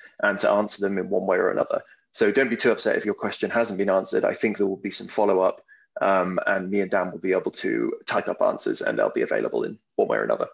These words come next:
Uh, but yeah, just, just in closing, I wanted to say that, um, we, uh, the, the sort of the theme that you may have seen emerging from this talk is that, you know, the, the games industry is very broad. There are lots of different roles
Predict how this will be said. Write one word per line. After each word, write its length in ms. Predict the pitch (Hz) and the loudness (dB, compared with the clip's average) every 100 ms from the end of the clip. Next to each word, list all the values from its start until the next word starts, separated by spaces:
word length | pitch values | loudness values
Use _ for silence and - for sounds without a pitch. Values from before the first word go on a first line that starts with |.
| _ _ _ _ _ _ - - - - - | _ _ _ _ _ _ -12 -12 -12 -10 -2
Uh, 80 | 131 | 2
but 120 | 170 | 4
yeah, 100 | 165 | 6
just, 260 | 185 202 | 4 2
just 160 | - 208 | 2 4
in 80 | 170 | 4
closing, 380 | 151 123 110 101 | 4 4 4 4
I 60 | |
wanted 220 | 107 113 | 2 2
to 100 | - | 0
say 220 | - 110 98 | 0 2 4
that, 260 | 104 101 - _ _ - - _ - | 4 2 -4 _ _ -20 -20 _ 0
um, 400 | 117 120 113 101 | 4 4 4 0
we, 340 | 107 165 160 - _ _ _ _ _ _ - | 4 4 4 -2 _ _ _ _ _ _ -10
uh, 100 | 117 - | -10 -4
the, 140 | 135 | -2
the 160 | 127 123 - | -2 -2 -2
sort 180 | - | 2
of 60 | 127 | 2
the 80 | 120 | 2
theme 260 | - 160 | 2 4
that 100 | 131 | 4
you 100 | 120 | 4
may 100 | 110 | 4
have 120 | 110 104 | 4 2
seen 160 | 110 | 0
emerging 440 | 101 104 107 104 92 | 2 4 2 0 -4
from 160 | - | -6
this 180 | 92 92 | -4 -4
talk 380 | - 85 - - - | -2 0 -2 -6 -2
is 220 | 107 92 | 0 0
that, 400 | 104 101 98 - - _ _ _ _ _ _ _ _ | 2 2 0 -4 -10 _ _ _ _ _ _ _ _
you 100 | 117 | 0
know, 140 | 98 - - | 2 -2 -6
the, 100 | - - - _ | -6 -6 -8 _
the 80 | - | -2
games 280 | 135 131 117 | 2 2 2
industry 400 | 117 - 107 104 | 2 2 0 2
is 140 | 110 | 2
very 240 | - 104 98 | 2 2 0
broad. 380 | - 85 90 - _ - | -2 -4 -4 -6 _ -2
There 180 | 104 101 | 2 4
are 80 | 98 | 4
lots 320 | 135 156 - | 4 4 2
of 60 | |
different 300 | 113 107 85 | -2 -4 -4
roles 440 | 90 87 92 - | -2 0 -2 -4